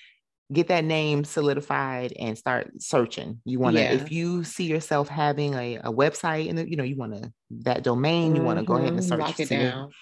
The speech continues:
Speaker 1: lock it down.
Speaker 2: 'Cause there's
Speaker 1: Yeah.
Speaker 2: a couple other off-duty unicorn random
Speaker 1: Believe it or
Speaker 2: people,
Speaker 1: not, which
Speaker 2: but
Speaker 1: was
Speaker 2: no
Speaker 1: so
Speaker 2: podcast. So we
Speaker 1: interesting.
Speaker 2: won.
Speaker 1: No
Speaker 2: We won.
Speaker 1: podcast.
Speaker 2: Mm-hmm. We won.
Speaker 1: <laughs> And
Speaker 2: Yep.
Speaker 1: we are winning. Oop.
Speaker 2: What? What? Winning, ads soon come.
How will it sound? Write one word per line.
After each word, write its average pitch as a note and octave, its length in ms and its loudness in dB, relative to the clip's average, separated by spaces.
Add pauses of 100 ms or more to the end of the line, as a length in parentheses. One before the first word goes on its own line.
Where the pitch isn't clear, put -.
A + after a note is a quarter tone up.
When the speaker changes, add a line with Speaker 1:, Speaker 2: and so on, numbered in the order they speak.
(200)
Speaker 1:
lock A2 220 0
it - 80 -6
down. F#2+ 380 -4
Speaker 2:
'Cause F3+ 100 0
there's A3 220 4
Speaker 1:
Yeah. A3 60 4
Speaker 2:
a - 40 -10
couple G3 280 0
other E3 280 0
off-duty D3+ 460 -2
unicorn D3 640 -4
random C#3+ 360 0
Speaker 1:
Believe A3+ 340 10
it G#4 100 4
or C#4 220 8
Speaker 2:
people, F#4+ 80 2
Speaker 1:
not, G#4+ 480 0
which - 140 0
Speaker 2:
but B3 120 6
Speaker 1:
was A#3 140 4
Speaker 2:
no C4 220 6
Speaker 1:
so - 40 6
Speaker 2:
podcast. E4+ 580 2
So G3 140 2
we A3+ 120 6
Speaker 1:
interesting. A#3 80 0
Speaker 2:
won. F#3+ 200 2
Speaker 1:
No B2+ 140 4
Speaker 2:
We F#3+ 140 0
won. F#3 120 4 (120)
Speaker 1:
podcast. - 320 -10
Speaker 2:
Mm-hmm. F#3+ 520 0
We - 60 2 (120)
won. D#3+ 160 -4
Speaker 1:
<laughs> - 20 -2
And G3 160 0 (200)
Speaker 2:
Yep. F3 200 4
Speaker 1:
we F3+ 100 6
are D3+ 100 4
winning. D3+ 480 4 (160)
Oop. G#4+ 160 6 (420)
Speaker 2:
What? C4 460 -2 (200)
What? F4 240 2 (520)
Winning, C4+ 760 6 (100)
ads A3 420 2
soon A#3 300 4
come. B3 600 2